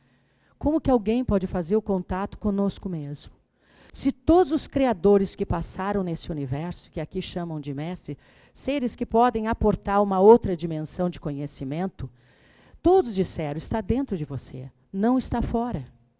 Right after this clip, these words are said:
E se formos pensar, então Deus é geográfico, porque nessa viagem, nessas viagens ao mundo se observou que, dependendo da cultura,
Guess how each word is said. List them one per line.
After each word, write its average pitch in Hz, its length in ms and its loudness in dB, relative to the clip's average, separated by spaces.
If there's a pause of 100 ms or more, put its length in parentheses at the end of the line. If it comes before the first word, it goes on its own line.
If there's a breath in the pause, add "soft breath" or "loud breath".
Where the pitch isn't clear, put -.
(960 soft breath)
E 302 100 4
se 302 160 2
formos 262 400 2
pensar, 226 460 -2
então 233 260 0
Deus 226 240 4
é 226 80 4
geográfico, 208 720 -4
porque 180 260 -4
nessa 190 240 -2
viagem, 226 500 -2
nessas 220 320 -4
viagens 240 480 0
ao 196 140 4
mundo 233 420 2 (320 soft breath)
se - 160 0
observou 208 600 4
que, 240 140 -4
dependendo 247 480 2
da 240 120 2
cultura, 240 680 4